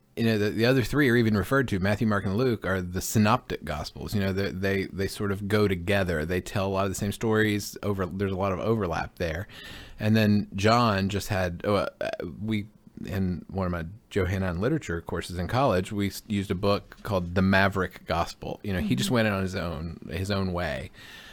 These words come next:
Speaker 1: Um, and I love that he is so poetic, and, um, and there's just so much you can study in John. The, there's the, the phrase that I, I don't think I've thought about it much since college, but the chiastic parallelism that John uses, where he'll tell a story where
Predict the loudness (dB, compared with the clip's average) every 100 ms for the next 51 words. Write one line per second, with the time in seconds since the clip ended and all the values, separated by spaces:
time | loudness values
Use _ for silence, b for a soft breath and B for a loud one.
0 | b -4 0 0 0 -2 -4 0 2 4
1 | 4 4 2 0 -2 -2 -2 -2 -2 2
2 | 2 0 -2 -8 -8 -6 -4 -6 b b
3 | b -10 -8 -6 -6 -6 -8 -16 -10 -6
4 | -4 0 0 0 2 6 6 6 2 -4
5 | -4 -2 -2 0 -4 -6 -6 -6 -6 -4
6 | -4 -4 b b b _ -6 -6 -8 -8
7 | -6 -6 -8 -8 -6 -4 -2 -4 -4 -8
8 | -8 -12 -8 -6 -6 -4 -6 -6 -6 -6
9 | -6 -2 0 2 0 -2 -4 -4 -4 -2
10 | -2 -2 -4 -6 -6 -8 -8 -4 0 2
11 | 2 2 2 -2 -4 -2 2 2 2 0
12 | 0 0 -2 -2 0 2 4 4 2 0
13 | -2 0 0 2 0 0 0 2 4 4
14 | 2 0